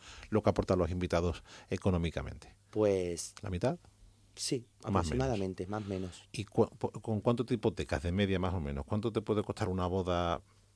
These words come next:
Speaker 1: bien, una boda de la que se hable luego en redes sociales?
Speaker 2: De unos doscientos invitados aproximadamente,
Speaker 1: Sí.
Speaker 2: unos cuarenta mil euros.
Speaker 1: Cuarenta mil
Speaker 2: Con
Speaker 1: euros, de
Speaker 2: sitio
Speaker 1: los cuales
Speaker 2: incluido, fotógrafo, videógrafo.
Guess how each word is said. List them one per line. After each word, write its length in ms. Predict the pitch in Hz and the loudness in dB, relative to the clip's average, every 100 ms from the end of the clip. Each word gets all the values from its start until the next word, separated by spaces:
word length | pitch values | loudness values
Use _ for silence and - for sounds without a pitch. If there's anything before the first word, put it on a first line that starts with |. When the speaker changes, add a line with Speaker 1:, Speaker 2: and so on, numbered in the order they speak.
| _ | _
Speaker 1:
bien, 600 | - - 78 95 92 71 67 | -18 -12 -2 4 6 4 0
una 180 | 82 | 4
boda 360 | 87 90 87 87 | 6 6 6 6
de 120 | 87 | 4
la 100 | 85 | 2
que 100 | 92 | 4
se 140 | 90 104 | 4 6
hable 180 | 101 | 8
luego 200 | 95 92 | 8 6
en 80 | 92 | 4
redes 220 | 85 78 - | 4 2 0
sociales? 420 | 78 - - - - _ _ - | -6 -8 -10 -12 -18 _ _ -10
Speaker 2:
De 180 | 123 123 | 2 4
unos 180 | 151 175 | 4 2
doscientos 440 | 180 - 175 170 | 0 0 -2 0
invitados 360 | 165 170 175 170 | 0 0 0 0
aproximadamente, 680 | 165 160 160 156 170 180 135 | 0 -4 -2 -2 -4 -2 4
Speaker 1:
Sí. 100 | 147 | 4
Speaker 2:
unos 100 | - | 2
cuarenta 360 | 110 107 104 | -4 -4 -6
mil 160 | 110 101 | -6 -6
euros. 280 | 87 - - | -8 -4 4
Speaker 1:
Cuarenta 320 | 101 92 92 | 6 6 6
mil 140 | 104 | 6
Speaker 2:
Con 80 | 92 | 8
Speaker 1:
euros, 180 | 80 80 | 6 6
de 80 | 90 | 6
Speaker 2:
sitio 140 | 107 | 6
Speaker 1:
los 60 | 123 | 10
cuales 240 | 123 139 | 10 10
Speaker 2:
incluido, 220 | 135 143 | 6 4
fotógrafo, 840 | 139 113 - 143 147 135 - 147 147 | 2 -2 2 2 2 -2 -8 -8 -4
videógrafo. 760 | 113 120 139 143 139 151 147 | 0 4 4 2 -2 -2 -4